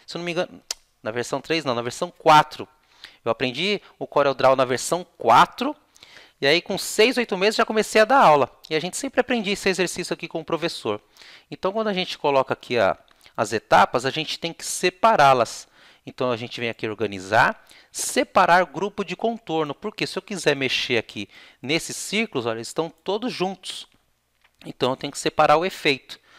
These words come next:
Eu vou lá novamente, seleciono todos eles, organizar, separar grupo de contorno.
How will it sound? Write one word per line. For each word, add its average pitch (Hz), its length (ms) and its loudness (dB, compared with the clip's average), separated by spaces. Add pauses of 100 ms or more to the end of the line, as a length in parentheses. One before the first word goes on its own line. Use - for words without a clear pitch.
(320)
Eu 107 100 -4
vou 107 160 -8
lá 107 160 -2
novamente, 101 560 -4
seleciono 101 520 -8
todos 101 640 -10
eles, 127 500 -6 (280)
organizar, 139 800 0
separar 143 540 -2
grupo 110 340 -10
de 101 120 -12
contorno. 110 840 -8